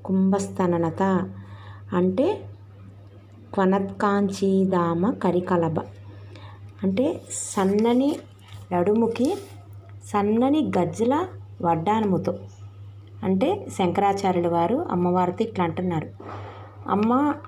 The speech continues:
నిన్ను తలచుకోగానే నీ ముఖము నాకు వెంటనే గుర్తుకు రాదు,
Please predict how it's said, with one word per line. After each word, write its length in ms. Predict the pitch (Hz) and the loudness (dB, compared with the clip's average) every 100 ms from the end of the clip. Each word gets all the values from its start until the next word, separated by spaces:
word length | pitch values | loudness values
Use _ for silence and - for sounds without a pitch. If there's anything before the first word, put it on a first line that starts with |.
| - - | -8 0
నిన్ను 340 | 220 220 220 | 2 4 2
తలచుకోగానే 1080 | 214 196 196 196 226 233 220 214 214 247 254 - - - | 2 2 2 0 0 0 2 2 4 2 0 -8 -12 -2
నీ 220 | 202 202 | 2 4
ముఖము 400 | 196 180 202 233 | 4 2 2 2
నాకు 520 | 240 202 185 190 190 - - - - - - | 4 2 2 2 0 -2 -10 -16 -16 -16 -6
వెంటనే 460 | 196 180 180 214 233 | 0 0 2 0 0
గుర్తుకు 420 | 190 175 202 190 | -2 -2 -2 0
రాదు, 260 | 170 147 | 0 0